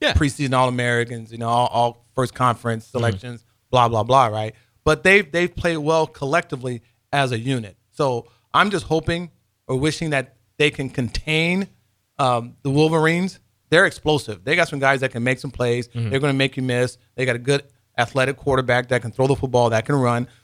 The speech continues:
Speaker 2: So if we can t-, just keep 'em contained and try to keep 'em, you know, in that, and they, they haven't scored a lot of points a lot of times, right? Even with Rutgers, they scored, what, thirty-something points?
Speaker 1: Mm, they've scored, they scored over thirty points in all four of their games.
Speaker 2: Yeah.
Speaker 1: They've held all four opponents to under ten points.
Speaker 2: Yeah,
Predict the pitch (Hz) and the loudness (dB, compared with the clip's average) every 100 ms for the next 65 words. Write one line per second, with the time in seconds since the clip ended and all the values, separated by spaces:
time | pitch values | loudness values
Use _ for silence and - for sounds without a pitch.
0 | _ - 151 196 208 - - 156 143 - | _ 0 2 4 2 0 -8 -8 -10 -10
1 | - 202 180 147 - 131 - - 165 170 | -2 0 0 -4 -2 -2 -2 0 2 4
2 | 190 233 - _ _ _ 131 113 165 151 | 4 2 -2 _ _ _ -14 -2 0 0
3 | - 175 160 156 151 135 131 131 117 - | -2 -6 -2 -2 -2 -2 -2 -4 -6 -10
4 | _ - 185 - - 190 220 277 160 - | _ -2 -2 -2 -6 -4 -2 -2 -6 -2
5 | 180 147 127 151 - - 135 117 110 104 | 0 2 2 0 0 -6 -6 -6 -6 -6
6 | 110 98 78 _ _ _ _ _ 113 120 | -12 -14 -16 _ _ _ _ _ -6 -4
7 | 160 160 117 160 - 107 110 - 127 101 | -2 -2 0 0 0 -6 -8 -4 -4 -2
8 | 139 131 143 123 117 127 131 123 113 127 | -2 -2 -4 -6 -6 -4 -2 -2 -4 -4
9 | 127 160 143 - - 127 - 131 - _ | -2 0 0 -2 -4 -2 -2 -4 -6 _
10 | _ _ _ _ _ _ _ _ - 160 | _ _ _ _ _ _ _ _ 0 2
11 | 165 156 160 156 - 131 127 120 120 - | 2 0 0 -2 -2 -2 0 -2 -2 -2
12 | 123 123 120 110 113 107 110 151 110 131 | 0 2 0 -4 -2 0 2 2 2 0
13 | 123 - 127 - 127 135 - 120 120 - | 2 4 2 2 2 2 2 0 0 -2
14 | 117 - 131 127 110 123 123 - 339 | -2 0 0 -2 -2 -2 -2 2 2